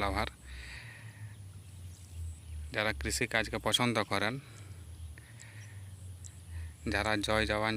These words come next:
জয় কিষাণ বলেন, তাদের জন্য বলি, চ্যানেলটিকে সাবস্ক্রাইব করুন,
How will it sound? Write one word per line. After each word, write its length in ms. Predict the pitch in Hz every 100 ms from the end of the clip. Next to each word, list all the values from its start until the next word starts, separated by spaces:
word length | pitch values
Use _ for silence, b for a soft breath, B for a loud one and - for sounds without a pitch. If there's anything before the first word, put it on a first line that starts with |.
| 104
জয় 160 | 110 110
কিষাণ 240 | 113 117 107 98
বলেন, 220 | 92 120 - B B B B - 113
তাদের 240 | 104 107 117
জন্য 140 | 113 107
বলি, 180 | 101 113 143 - - - -
চ্যানেলটিকে 460 | 113 110 110 107 110 -
সাবস্ক্রাইব 440 | 104 - - 113 104
করুন, 200 | 120 139